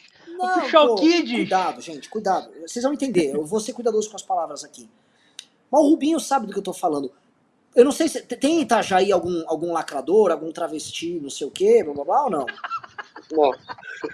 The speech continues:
Speaker 1: Não, São Paulo tem vários. <laughs> Tem um monte, tá ligado? Você vai e sai um. É, eu tô te falando isso porque esses caras, pelo menos, é previsível a forma como eles vão votar.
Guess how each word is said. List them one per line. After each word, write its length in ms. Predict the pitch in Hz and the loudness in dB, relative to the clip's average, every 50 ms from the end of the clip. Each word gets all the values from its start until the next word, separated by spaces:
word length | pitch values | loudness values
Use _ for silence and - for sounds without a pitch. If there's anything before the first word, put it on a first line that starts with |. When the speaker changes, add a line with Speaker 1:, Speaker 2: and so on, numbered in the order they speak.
| - - | -8 -6
Speaker 1:
Não, 100 | 311 262 | -4 -2
São 200 | - - 233 214 | 0 2 2 2
Paulo 160 | 190 277 320 | 2 2 0
tem 140 | - 381 311 | 0 0 0
vários. 580 | 180 180 202 208 185 240 240 - - - - _ _ _ _ _ | 2 4 4 4 2 0 -4 -8 -14 -14 -16 _ _ _ _ _
<laughs> 200 | - - - - | -20 -20 -8 -2
Tem 300 | - 359 - - - - | -2 0 0 2 0 0
um 80 | 262 196 | 0 0
monte, 500 | 196 196 - 175 147 - - - _ _ _ _ - - - | -2 -2 -2 -4 -8 -10 -12 -14 _ _ _ _ -16 -8 -6
tá 80 | - | -6
ligado? 300 | 196 202 226 208 190 180 | -2 0 2 2 2 2
Você 260 | 196 220 - - 285 - | 0 -2 0 0 0 0
vai 240 | 180 196 214 226 220 | 0 2 2 2 2
e 60 | 240 | 0
sai 360 | - - - 262 254 220 214 | -4 -2 0 0 0 2 0
um. 160 | 214 202 185 - - - - - - - - - - - - - - - - - | 0 0 -2 -6 -10 -18 -20 -20 -20 -20 -20 -20 -20 -20 -20 -20 -20 -20 -8 0
É, 340 | - 226 226 233 233 220 226 _ | 0 2 2 2 0 -4 -2 _
eu 120 | - 254 - | 2 2 2
tô 120 | 320 311 | 2 -6
te 80 | - - | -6 -4
falando 240 | - 262 233 214 220 | -2 -2 -2 -2 -2
isso 200 | 247 - - - | -6 -8 -10 -12
porque 480 | 196 190 - 208 208 208 - - - _ _ _ _ _ _ _ - | -10 -6 -2 0 -2 -2 -2 -6 -18 _ _ _ _ _ _ _ 0
esses 280 | 262 277 - - - | 0 0 0 -4 -8
caras, 300 | - - 262 269 254 - | -2 0 0 0 0 -2
pelo 180 | - - 226 214 | -2 -4 -2 -2
menos, 220 | 214 240 240 214 | -2 -2 -2 0
é 60 | 233 233 | -2 -2
previsível 720 | - 240 247 247 208 220 196 - - 214 240 202 202 180 | 0 0 0 0 0 -2 -6 -4 -4 -4 -2 0 0 0
a 40 | 160 | 0
forma 280 | - - 175 165 160 147 | -2 -4 -8 -8 -8 -8
como 140 | - 165 160 | -10 -10 -10
eles 100 | 143 - | -8 -8
vão 120 | 147 143 | -10 -12
votar. 400 | 135 143 135 - 139 120 113 | -12 -14 -14 -10 -10 -10 -10